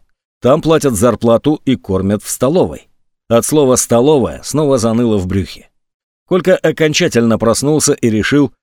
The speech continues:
что сегодня после школы он пойдёт не прямиком домой, а в сторону чёрных заводских стен с закопчёнными окнами.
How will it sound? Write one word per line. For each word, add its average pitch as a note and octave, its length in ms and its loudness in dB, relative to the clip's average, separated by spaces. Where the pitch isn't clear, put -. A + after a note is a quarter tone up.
что C#3+ 180 -2
сегодня B2+ 520 2
после A#2 300 -2
школы C3 420 0
он B2 180 0
пойдёт A#2+ 400 0
не A#2+ 120 2
прямиком A#2+ 520 0
домой, G#2 380 0
а A#2 100 0
в - 60 -4
сторону F3 460 0
чёрных D3+ 580 0
заводских A#2+ 560 -2
стен C3+ 360 0
с F#2+ 80 -6
закопчёнными G#2+ 760 0
окнами. - 460 -6